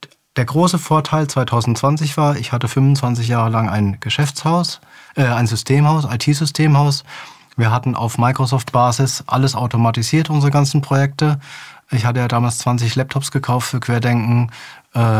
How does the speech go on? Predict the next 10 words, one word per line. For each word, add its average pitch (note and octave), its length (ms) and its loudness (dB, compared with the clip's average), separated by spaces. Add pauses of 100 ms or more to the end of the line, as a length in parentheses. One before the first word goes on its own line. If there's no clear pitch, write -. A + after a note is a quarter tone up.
(160)
wir A2 160 0
hatten A2+ 280 0
praktisch, A2 680 0
äh, G#2 240 0
eine G2+ 340 0
Online-Cloud, C3+ 800 2 (540)
äh, A#2 340 2
mit A#2 260 -2
der, A#2+ 300 2 (380)
äh, A#2 480 0